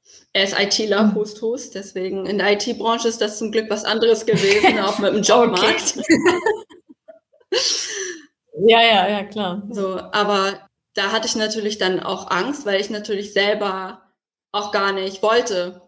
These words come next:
Speaker 1: dass er so viel Miete zahlen muss oder dass er so viele Kosten hat, nur weil ich keinen Job habe.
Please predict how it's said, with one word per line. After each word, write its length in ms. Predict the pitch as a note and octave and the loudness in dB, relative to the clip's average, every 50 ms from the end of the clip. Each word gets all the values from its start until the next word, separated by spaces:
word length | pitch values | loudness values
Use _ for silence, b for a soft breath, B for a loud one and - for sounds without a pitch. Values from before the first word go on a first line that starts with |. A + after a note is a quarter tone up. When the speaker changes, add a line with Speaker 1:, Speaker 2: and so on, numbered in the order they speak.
| _ | _
Speaker 1:
dass 180 | - G#3 G3+ - | -6 -6 -4 -2
er 220 | - F#3+ F#3+ G3 | -2 0 0 -2
so 100 | G3+ G#3 | -4 -6
viel 220 | G3+ - - G3 G3 | -8 -8 -8 -8 -6
Miete 260 | F#3 F#3+ F#3 F#3+ F3+ | -6 -6 -8 -8 -10
zahlen 360 | F3+ - F3+ E3+ F3+ F3+ F#3 | -8 -8 -8 -8 -6 -6 -8
muss 240 | F#3 G3+ G#3+ - - | -8 -10 -10 -8 -8
oder 160 | - F#3+ F#3 | -6 -6 -6
dass 180 | F#3 G#3 G3+ - | -6 -6 -6 -6
er 220 | - F#3 F#3+ F#3 | -6 -6 -6 -6
so 100 | G3 G3+ | -6 -8
viele 260 | G3+ - G#3+ G3 G3 | -8 -6 -6 -6 -6
Kosten 440 | G3 - G#3+ G3+ - - - G#3+ A3 | -6 -6 -8 -8 -8 -8 -10 -10 -8
hat, 260 | A3 F3+ F3+ - - b b b b b b b _ | -6 -6 -6 -8 -10 b b b b b b b _
nur 220 | - G#3 G#3 F#3+ F#3+ | -4 -2 -2 0 2
weil 140 | G3 F#3+ D3+ | 0 0 0
ich 160 | F#3 F#3 - | -2 -6 -8
keinen 160 | - F#3 F#3 | -8 -8 -6
Job 260 | F#3+ F#3+ F#3 F3+ - | -6 -8 -10 -12 -10
habe. 440 | - F#3 F3+ F#3 F#3+ G3+ A3 C4 C#4+ | -8 -6 -6 -4 -4 -6 -6 -8 -10